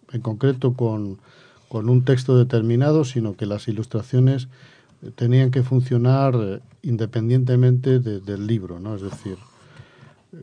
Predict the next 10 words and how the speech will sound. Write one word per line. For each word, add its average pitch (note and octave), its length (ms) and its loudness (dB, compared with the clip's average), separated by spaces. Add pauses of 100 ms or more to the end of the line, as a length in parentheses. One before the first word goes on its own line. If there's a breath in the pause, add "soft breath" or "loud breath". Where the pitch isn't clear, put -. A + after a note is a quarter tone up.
(220)
que B2 100 -2
las A#2 180 0
ilustraciones B2+ 640 4
nos B2+ 160 2
cuenten C3+ 380 0
también B2+ 380 4
su B2 120 -4
historia, - 480 -8 (460)
¿no? - 100 -16 (1040 soft breath)
Pero, E3 460 4